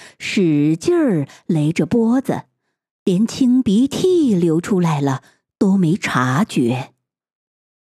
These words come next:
讨债人见跟仲吉没法儿谈，就直接向巷子深处走去。他找仲吉的老婆阿晨交涉去了。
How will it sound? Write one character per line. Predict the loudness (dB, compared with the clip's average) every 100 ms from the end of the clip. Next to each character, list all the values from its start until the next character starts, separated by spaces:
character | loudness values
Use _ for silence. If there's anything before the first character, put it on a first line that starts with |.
| _ _ _ _
讨 | -4 0 0
债 | 0 0 2
人 | 0 0 2 2 2 0 -8 _
见 | -2 0 2
跟 | 2 0
仲 | 2 2 2
吉 | 0 2 2
没 | 2 2 0
法 | 0 0
儿 | 0
谈， | -2 -4 -2 0 0 -2 _ -20 -20 _
就 | 0 0
直 | 0 2 2 0
接 | 0 0 0 -2 -6 -10
向 | -2 -2 -2
巷 | -2 0 2 0
子 | 0 -2
深 | 0 2 0
处 | 0 -2
走 | 0 -4 -4
去。 | -4 -4 -6 _ _ _ _ _ _
他 | -4 -2 -2
找 | -2 -2 -2 -4 -4 -12 -20 -4
仲 | 0 2 2 0
吉 | 0 0
的 | 0
老 | 0 0 -2
婆 | -4 -2 -2 -4 _ _ _
阿 | 0 0
晨 | 0 -2 -2 0 2 2 -2 -10 _
交 | -4 0 0 0
涉 | 0 0 0
去 | -2 -4
了。 | -4 -6